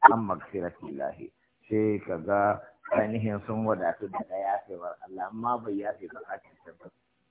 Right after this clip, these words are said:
Allah ya rufa asiri, bai rufa asiri ba,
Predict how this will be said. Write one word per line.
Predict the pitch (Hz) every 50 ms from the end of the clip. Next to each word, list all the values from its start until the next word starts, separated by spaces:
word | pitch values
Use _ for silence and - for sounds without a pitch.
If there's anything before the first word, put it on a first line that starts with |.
| _ _ _ _ _ _ _ _ _ _ _
Allah | - - 113 117 120 113
ya | 104 113 123
rufa | 131 113 110 101 85
asiri, | 110 110 - 131 123 127 139 139 117 - - _ _
bai | 90 107 107 110
rufa | 123 120 110 120
asiri | 98 101 107 - 117 113 113 117 117
ba, | 110 120 120 110